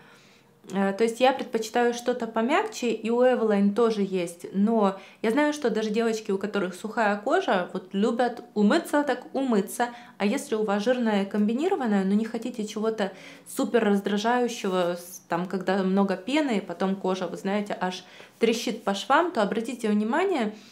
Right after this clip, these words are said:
и здесь активированный уголь, неоцинамид, который как раз борется тоже с воспалительными процессами, и уменьшает покраснение, и хорошая вещь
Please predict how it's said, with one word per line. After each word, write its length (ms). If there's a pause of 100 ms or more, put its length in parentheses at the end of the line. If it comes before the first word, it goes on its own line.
(360)
и 240
здесь 340
активированный 800
уголь, 520 (180)
неоцинамид, 880 (480)
который 380
как 160
раз 420
борется 540
тоже 360
с 120
воспалительными 720
процессами, 840 (460)
и 40
уменьшает 520
покраснение, 1040
и 440 (200)
хорошая 460
вещь 340